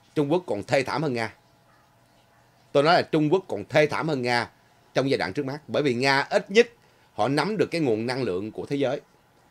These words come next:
Họ còn thao túng được. Còn Trung Quốc là gì quý vị? Họ đi cướp nguyên liệu của nước khác một cách hợp pháp. Họ mang về nước họ để họ xuất cảng thôi. Nhưng mà với cái lộ trình mà phong tỏa bây giờ của Hoa Kỳ đó, thì dần dần Bắc Kinh cũng không có cái nguồn nguyên liệu nữa.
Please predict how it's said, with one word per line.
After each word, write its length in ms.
Họ 140
còn 240
thao 220
túng 200
được. 200
Còn 200
Trung 240
Quốc 200
là 220
gì 240
quý 80
vị? 200
Họ 160
đi 120
cướp 320
nguyên 180
liệu 160
của 120
nước 160
khác 260
một 220
cách 160
hợp 180
pháp. 400
Họ 100
mang 200
về 120
nước 140
họ 180
để 100
họ 120
xuất 180
cảng 200
thôi. 180
Nhưng 300
mà 100
với 200
cái 120
lộ 220
trình 140
mà 100
phong 320
tỏa 160
bây 120
giờ 160
của 100
Hoa 100
Kỳ 220
đó, 120
thì 180
dần 240
dần 200
Bắc 160
Kinh 180
cũng 140
không 200
có 120
cái 120
nguồn 180
nguyên 160
liệu 140
nữa. 200